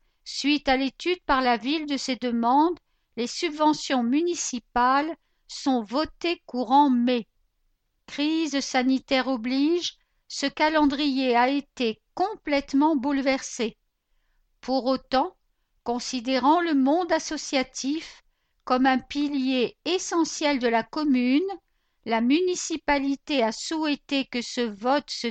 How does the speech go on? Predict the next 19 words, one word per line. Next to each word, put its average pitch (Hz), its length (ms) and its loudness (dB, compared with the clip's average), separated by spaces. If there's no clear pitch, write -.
tienne 277 640 0
au 359 140 2
plus 294 300 0
vite 269 460 -4
après 277 400 2
son 285 240 4
installation. 269 800 0
Ce - 240 -6
point 294 300 6
a 247 160 4
été 262 360 -2
délibéré 269 1000 -2
lors 262 300 2
de 254 100 -2
la 247 160 2
séance 285 540 2
du 240 160 -8
conseil 285 480 0
municipal 262 1040 0